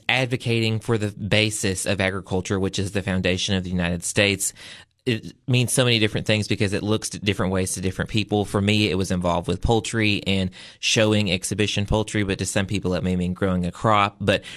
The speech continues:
really being an advocate is just expressing pride and supporting a group that you believe in.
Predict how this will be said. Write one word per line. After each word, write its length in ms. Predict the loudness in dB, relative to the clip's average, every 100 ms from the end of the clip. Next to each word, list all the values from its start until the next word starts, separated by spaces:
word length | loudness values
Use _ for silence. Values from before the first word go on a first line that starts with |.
| -2
really 280 | 4 4 4
being 240 | 4 2
an 60 | 2
advocate 520 | 0 0 -2 -2 -2
is 140 | -2 -2
just 300 | -2 -2 -8 _ _
expressing 560 | -4 0 0 0 0 -2
pride 480 | 0 2 2 2
and 320 | 0 0 0 -2 -8
supporting 500 | -4 -4 0 2 2
a 60 | 0
group 220 | 0 -2
that 160 | -2 -4
you 80 | -4
believe 340 | -2 -2 -4
in. 180 | -6 -8